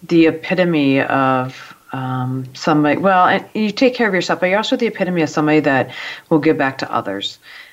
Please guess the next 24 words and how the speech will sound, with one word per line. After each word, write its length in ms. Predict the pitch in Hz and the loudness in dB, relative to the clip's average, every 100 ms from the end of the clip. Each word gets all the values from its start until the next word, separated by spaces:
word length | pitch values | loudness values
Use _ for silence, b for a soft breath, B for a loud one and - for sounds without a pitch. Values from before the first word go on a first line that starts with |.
| B | B
and 380 | - 160 156 151 | -4 0 2 2
just 200 | 165 160 | 0 -4
really 320 | - 156 156 | -2 2 2
being 240 | 151 156 147 | 2 0 0
able 160 | 143 | 0
to 60 | 143 | -2
help 240 | 143 151 | -2 -2
them. 180 | - 139 | -2 0
Now, 420 | 139 143 143 - - _ | 0 2 0 -2 -14 _
unfortunately 520 | 170 170 190 175 175 | -4 0 -2 -2 -4
or 40 | 156 | -4
fortunately, 380 | 196 196 151 | -4 -2 -4
from 120 | 139 147 | -2 -2
your 120 | 143 | 0
own 120 | 135 | -2
personal 380 | - 147 139 123 | -2 -2 0 -2
experience, 580 | 123 - 131 117 117 - | -2 -2 0 0 -2 0
you 120 | 135 | 0
had 140 | 139 | 0
to 60 | 127 | 0
do 200 | 135 147 | 2 4
it 120 | 127 | 2
because 380 | 123 - 127 127 | -4 -4 -4 0
of, 320 | 123 113 - | 0 0 -6